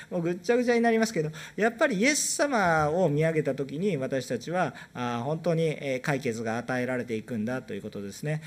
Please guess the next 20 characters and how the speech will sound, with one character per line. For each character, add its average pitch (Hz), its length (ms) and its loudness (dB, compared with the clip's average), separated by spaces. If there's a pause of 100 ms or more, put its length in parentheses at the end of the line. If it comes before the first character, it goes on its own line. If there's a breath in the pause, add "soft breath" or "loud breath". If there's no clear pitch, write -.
(180 loud breath)
え 120 300 -4
ー、 143 40 -2
イ 170 40 0
エ 190 40 2
ス 185 60 -4
様 196 180 -2
の 160 80 0
や 139 100 2
り 143 100 4
方 135 240 -2
は 127 100 -2
解 170 220 2
決 110 560 -4
し - 100 -8
て 135 100 4
い 123 60 2
き 117 120 -6
ま 107 160 -2
す。 - 220 -10 (260 loud breath)
え 57 1800 -6